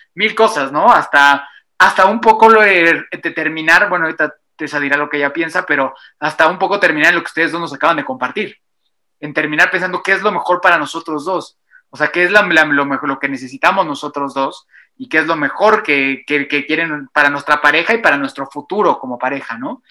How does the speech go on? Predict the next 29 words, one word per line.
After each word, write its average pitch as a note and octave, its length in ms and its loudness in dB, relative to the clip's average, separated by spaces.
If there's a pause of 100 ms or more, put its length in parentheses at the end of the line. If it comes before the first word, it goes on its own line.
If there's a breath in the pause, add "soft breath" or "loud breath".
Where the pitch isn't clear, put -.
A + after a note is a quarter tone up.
(280 soft breath)
Y F3 100 -6
una A3 140 4
vez G#3 140 2
que A3+ 80 0
empezamos F#3+ 520 -2
justo, A3+ 340 -6
porque - 180 -2
antes - 220 2
yo A3 100 6
jalaba A3 280 6
para D#3 160 0
mi D#3 100 -6
lado A3 320 4
y G#3+ 80 -6
ella G#3 180 2
jalaba F3 280 4
para D#3 140 2
el C#4+ 60 -4
suyo G#3 400 -2 (180 loud breath)
y C#3 80 -14
cada G3+ 220 2
quien G#3 140 -4
estaba F#3+ 260 2
tomando F3+ 300 -2
decisiones E3+ 520 -4
por D3 200 -6
sí F3 120 -10
mismo, D3 340 -10
¿no? - 180 -12